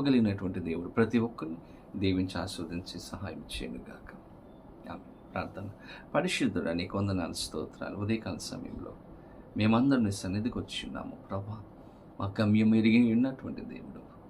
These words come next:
మా భవిష్యత్తు ఎరిగి ఉన్నటువంటి దేవుడు నాయన. మా స్థితి ఏంటో, మా యొక్క పరిస్థితులు ఏంటో ఎరిగి ఉన్నటువంటి గొప్ప దేవుడు తండ్రి.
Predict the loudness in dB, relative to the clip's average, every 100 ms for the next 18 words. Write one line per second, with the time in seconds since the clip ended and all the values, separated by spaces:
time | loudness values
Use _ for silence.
0 | -18 -18 -12 -2 2 6 6 6 2 2
1 | 6 8 8 6 4 0 -8 -8 -12 -14
2 | -16 -16 -16 -16 -18 -20 -20 -20 -20 -20
3 | 0 4 4 2 2 2 2 4 4 4
4 | 0 -2 -6 -12 -20 -20 -12 -8 0 6
5 | 6 6 2 -2 2 2 0 -4 -2 0
6 | 0 -2 -6 -10 -16 -2 6 6 6 6
7 | 4 2 -4 -4 -6 -8 -8 -6 -6 -6
8 | -12 -14 -20 -18 -20